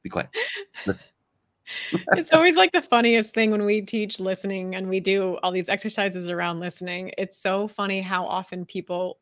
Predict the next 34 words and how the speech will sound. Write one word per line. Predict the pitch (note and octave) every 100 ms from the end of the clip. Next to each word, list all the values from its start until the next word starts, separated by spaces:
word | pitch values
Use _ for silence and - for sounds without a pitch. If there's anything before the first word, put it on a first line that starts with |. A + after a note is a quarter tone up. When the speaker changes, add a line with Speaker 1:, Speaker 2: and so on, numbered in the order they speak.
| -
Speaker 2:
fall | F#3 F#3
into | F#3
the | F#3
same | F3+ F#3 F3+
old | F3+ F3
traps | - F3+ F#3 - - _ _ _ _
of | - F3+
listening | F3+ F#3 F#3 F3+
poorly | - F#3+ F#3+ G3+ G#3+ A3+ - -
while | F3 F3 F3+
we're | F3+ F#3
doing | E3+ F3+ F3+ F#3+ G3+ - _ -
the | F#3
listening. | F#3+ - G#3+
It's | G#3 G#3
very | G#3 A3 A#3
meta, | G#3 E3+ F#3+ G3 -
and | G3
it | -
tends | G3+ G#3+
to | F#3
be | F#3
incredibly | F3+ F3+ - G3 F#3 F3+ F3
funny | E3 G3 - F3 _ _ - -
every | A3 B3
Speaker 1:
<laughs> |
Speaker 2:
time. | A3+ G3 - F3+ - -
Every | A3+ C4
time | B3+ A3+
we're | G#3+
talking | G3+ F#3+
about | F#3+ F#3
it, | F#3
people | G3+ G3 F#3